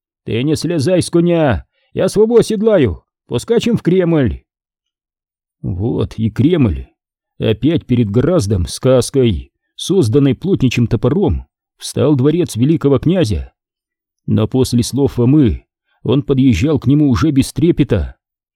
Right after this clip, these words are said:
Однако на ступеньках крыльца снова не по себе стало, сдёрнул шапку.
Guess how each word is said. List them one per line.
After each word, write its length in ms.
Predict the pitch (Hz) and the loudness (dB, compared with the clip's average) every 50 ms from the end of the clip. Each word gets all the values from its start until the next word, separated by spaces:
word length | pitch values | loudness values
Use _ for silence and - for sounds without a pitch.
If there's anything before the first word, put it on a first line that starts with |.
| _ _ _ _ _ _ _ _ | _ _ _ _ _ _ _ _
Однако 480 | - 113 110 101 92 110 120 110 - 113 | -6 -6 -4 0 0 0 0 2 0 -2
на 80 | 117 | -2
ступеньках 540 | 110 - - 110 - 123 120 110 - 104 90 | -2 -2 -6 -2 0 0 0 0 0 -2 -4
крыльца 640 | - 107 123 117 107 - - 160 151 110 76 - - _ _ _ _ _ _ _ | 0 0 0 0 0 -2 0 0 0 0 -2 -4 -8 _ _ _ _ _ _ _
снова 360 | - - - 107 143 175 160 | -8 -2 -2 -2 0 2 2
не 100 | 151 156 | 2 2
по 120 | - - 147 | 2 0 -2
себе 280 | - - 156 180 156 | -2 -2 0 0 0
стало, 520 | - - - 175 160 123 90 73 64 - _ _ _ _ _ _ _ _ | -2 0 -2 0 0 0 0 -2 -6 -12 _ _ _ _ _ _ _ _
сдёрнул 540 | 107 87 78 85 123 139 139 123 135 131 117 | -10 -10 -2 0 2 2 4 2 2 0 0
шапку. 640 | - - 147 143 - - - 127 117 90 67 58 | -2 0 -2 -2 -2 -2 -2 0 0 0 -2 -6